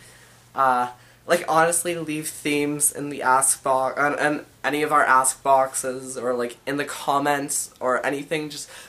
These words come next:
please leave us themes, because we're <laughs> really crappy at choosing themes, and it would help us so much. Um, I think that's it. Uh, hopefully this uploads.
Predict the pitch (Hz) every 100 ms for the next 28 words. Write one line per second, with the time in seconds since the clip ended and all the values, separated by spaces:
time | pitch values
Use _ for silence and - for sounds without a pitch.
0 | - - 196 202 214 196 190 175 190 -
1 | 139 147 165 170 - - 175 175 175 165
2 | 165 - - - - - - 147 139 -
3 | 143 143 - 120 - - 143 139 135 135
4 | 131 135 139 - - - - - - 135
5 | 131 - 156 160 160 170 160 156 143 -
6 | - - - 139 131 139 135 135 135 -
7 | - - - - 143 143 143 139 - -
8 | _ - _ _ _ - - - 180 180
9 | 185 214 - - - - - - _ 127
10 | 127 123 196 220 214 196 156 131 - 123
11 | 123 120 131 - -